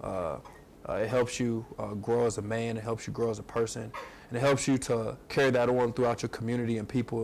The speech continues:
that you love and care about, uh, if you know how to, if you know how to do it. Uh, so humility is the biggest thing. Uh,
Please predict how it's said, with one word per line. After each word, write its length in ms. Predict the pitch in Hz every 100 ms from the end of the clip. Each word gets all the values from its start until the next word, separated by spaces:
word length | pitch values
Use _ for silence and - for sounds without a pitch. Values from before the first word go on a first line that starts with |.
| 107
that 180 | 107 110
you 60 |
love 280 | 104 117 107
and 100 | 101
care 180 | 131 131
about, 360 | 104 110 110 - - - -
uh, 100 | 110
if 180 | 110 -
you 60 | 123
know 120 | 113
how 140 | 110
to, 220 | 101 107 110
if 120 | 123
you 60 |
know 140 | 120 110
how 100 | 107
to 100 | 101
do 260 | 110 117 107
it. 120 | -
Uh, 240 | 82 - - - - - - - - -
so 320 | 131 131 127
humility 560 | - 139 160 165 127 120
is 100 | 113
the 80 |
biggest 400 | 107 123 113 -
thing. 320 | 120 120 113 113 - -
Uh, 160 | -